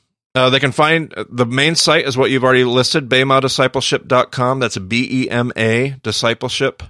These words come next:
dot com. That's kind of our main site. If you wanted something more specific to me and just kind of all things Marty, go to marty solomon dot com.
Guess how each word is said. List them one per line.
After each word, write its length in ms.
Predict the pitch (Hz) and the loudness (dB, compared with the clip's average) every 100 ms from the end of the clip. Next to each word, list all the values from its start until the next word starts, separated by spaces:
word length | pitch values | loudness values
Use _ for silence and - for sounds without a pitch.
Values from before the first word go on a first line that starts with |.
| _ 101 | _ -2
dot 320 | 113 117 - | 0 0 -2
com. 520 | 123 117 123 131 123 | -4 -2 0 -2 -2
That's 180 | 120 117 | -4 -2
kind 140 | 131 | -4
of 80 | 120 | -2
our 80 | 101 | -2
main 580 | 101 107 113 123 131 131 _ - - | -2 -2 0 -2 -6 -10 _ -20 -14
site. 480 | - - 139 147 - | -6 0 0 0 -2
If 140 | 113 117 | -6 -2
you 100 | 113 | 0
wanted 300 | 120 120 104 | 0 0 0
something 320 | 135 123 123 | -4 -4 -4
more 100 | 120 | -4
specific 480 | - 117 131 120 - | -4 -4 -6 -6 -8
to 120 | 110 | -8
me 280 | 107 120 131 | -4 -4 -2
and 140 | 117 | -2
just 160 | 113 - | -2 -4
kind 160 | 131 110 | -4 -4
of 80 | - | -2
all 200 | 117 120 | 0 0
things 380 | - 123 117 98 | -2 -4 -4 -6
Marty, 400 | 104 104 120 131 | -2 0 0 0
go 120 | 120 | -2
to 60 | 110 | 0
marty 300 | 101 107 110 | 0 0 -2
solomon 460 | 117 113 113 110 | 0 0 -2 -4
dot 240 | 104 107 - | -2 -2 -4
com. 420 | 107 107 120 | -4 -2 -4